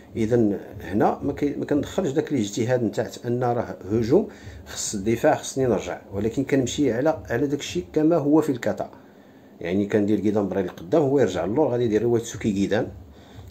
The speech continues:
وكنمشي عنده عاوتاني وكيرجع للور، كنضرب ليه ويتسوكي شودان.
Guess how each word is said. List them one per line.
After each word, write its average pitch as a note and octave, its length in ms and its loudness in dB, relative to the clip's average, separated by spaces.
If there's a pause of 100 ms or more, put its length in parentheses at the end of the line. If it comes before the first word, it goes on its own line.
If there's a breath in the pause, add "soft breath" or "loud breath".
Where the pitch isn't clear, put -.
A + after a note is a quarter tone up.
(100)
وكنمشي C3+ 500 4
عنده G#2+ 260 4
عاوتاني A2+ 340 4
وكيرجع G#2 440 2
للور، A2 280 4
كنضرب F#2+ 380 -2
ليه F#2+ 140 -2
ويتسوكي G2 580 -4
شودان. F2+ 380 -2